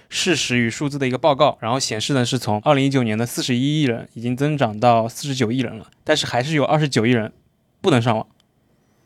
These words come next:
其实这个数字我是挺震惊的，没想到现在互联网那么发达，还是有那么，那么多的人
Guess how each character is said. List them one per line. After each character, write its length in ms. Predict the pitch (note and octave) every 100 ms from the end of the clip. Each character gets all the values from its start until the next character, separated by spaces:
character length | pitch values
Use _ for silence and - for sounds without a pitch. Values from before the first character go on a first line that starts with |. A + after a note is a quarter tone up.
| _
其 100 | -
实 40 | D3
这 80 | F#3
个 80 |
数 200 | E3+ F#3+
字 100 | D#3
我 80 | C#3
是 60 | B2+
挺 180 | B2 A2+
震 160 | B2+
惊 160 | A#2+ A#2
的， 80 | G#2+
没 100 | C3+
想 160 | C#3+
到 80 | C3
现 120 | C3
在 100 | D#3
互 140 | C#3+ C#3+
联 100 | A#2
网 80 |
那 60 | A#2+
么 80 | B2
发 240 | - A2+
达， 160 | A2+ A#2+ _ _
还 160 | - C#3
是 100 | F3
有 80 | C#3
那 140 | E3+
么， 100 | D3+
那 100 | B2+
么 140 | B2
多 100 | A#2
的 120 | A2+ A2
人 240 | G2 E2